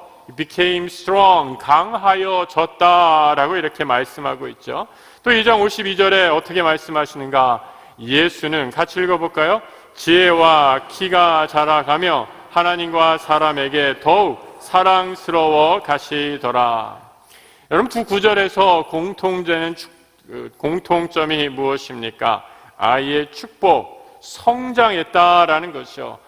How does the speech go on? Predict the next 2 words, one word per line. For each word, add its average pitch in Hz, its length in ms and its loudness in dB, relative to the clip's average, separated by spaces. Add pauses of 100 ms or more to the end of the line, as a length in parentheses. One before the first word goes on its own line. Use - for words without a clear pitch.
(160)
자라나셨다라는 175 1700 2
겁니다. 117 480 -12